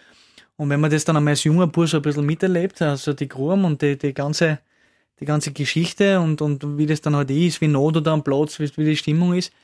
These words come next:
dann, dann, dann erlebt man das auch ganz anders und dann, dann erweckt man dadurch dann auch gewisse Träume, wo man sagt, okay, du willst selber mal für den Verein spielen und ich hoffe natürlich, äh, egal ob das jetzt meine Tochter ist oder mein Sohn, wenn die selber mal,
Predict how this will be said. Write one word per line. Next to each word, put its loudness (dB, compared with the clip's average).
dann, -2
dann, -2
dann -6
erlebt -2
man 0
das 0
auch -4
ganz -6
anders -2
und -4
dann, -4
dann -6
erweckt -2
man 0
dadurch 0
dann -2
auch -2
gewisse -6
Träume, -4
wo -2
man 0
sagt, -6
okay, -4
du -10
willst -10
selber -6
mal -4
für -10
den -4
Verein -6
spielen -6
und -6
ich -12
hoffe -2
natürlich, 0
äh, -4
egal -10
ob -10
das -8
jetzt -10
meine -6
Tochter -6
ist -6
oder -6
mein -2
Sohn, -2
wenn -2
die -4
selber -2
mal, -2